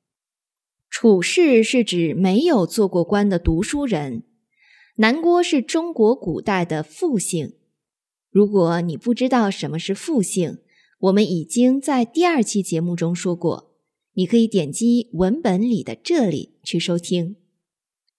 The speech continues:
有机可乘是指有空子可钻，机是指机会，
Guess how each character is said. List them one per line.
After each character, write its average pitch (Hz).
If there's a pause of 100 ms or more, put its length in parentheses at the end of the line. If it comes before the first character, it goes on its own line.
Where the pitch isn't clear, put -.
(440)
有 220
机 349
可 170
乘 170
是 302
指 143
有 139
空 359
子 175
可 -
钻， 180 (460)
机 330
是 277
指 165
机 285
会， 254